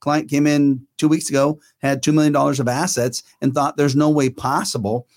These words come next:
that we can generate a hundred twenty to hundred forty thousand dollars of income off that because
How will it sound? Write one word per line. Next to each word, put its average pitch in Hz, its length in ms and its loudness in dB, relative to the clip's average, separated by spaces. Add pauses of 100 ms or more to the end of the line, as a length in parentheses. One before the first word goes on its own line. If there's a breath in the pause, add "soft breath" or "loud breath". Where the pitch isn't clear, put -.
that 131 120 0
we 151 100 4
can 131 180 2
generate 135 560 0 (180 soft breath)
a 117 60 -4
hundred 151 300 2
twenty 143 260 0
to 131 100 -2
hundred 135 280 0
forty 131 220 -2
thousand 127 420 -4
dollars 117 320 0
of 127 60 -2
income 123 260 0
off 202 200 0
that 120 180 -4
because 143 440 -4